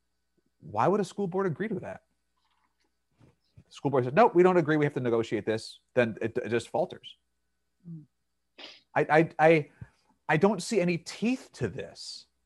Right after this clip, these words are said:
Speaker 1: You know,
Speaker 2: Mm.
Speaker 1: I see, okay, it's a great idea. It's a fine idea to be able to negotiate this. Oh, and that's even debatable at times. But it's also like,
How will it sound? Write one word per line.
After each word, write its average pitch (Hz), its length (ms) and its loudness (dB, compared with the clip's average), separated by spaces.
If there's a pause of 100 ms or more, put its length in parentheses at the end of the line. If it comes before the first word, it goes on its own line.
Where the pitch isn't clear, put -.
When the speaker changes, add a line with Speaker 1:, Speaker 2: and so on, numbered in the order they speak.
(180)
Speaker 1:
You 117 100 -10
know, 110 120 -4
Speaker 2:
Mm. 123 60 -2
Speaker 1:
I 135 60 0
see, 180 260 -4
okay, 190 200 6
it's 180 120 4
a - 20 -2
great 170 220 8
idea. 202 520 2
It's 135 120 -6
a 131 40 -10
fine 127 240 0
idea 123 300 2
to 156 80 0
be 135 60 2
able 123 100 4
to 117 60 -2
negotiate 110 520 -4
this. 131 240 -2
Oh, 117 240 2 (260)
and 123 80 -4
that's 117 200 0
even 101 120 -4
debatable 95 460 -2
at 82 80 -8
times. 107 360 -8 (440)
But 143 180 2
it's 135 140 -2
also 156 440 -2
like, 120 380 -4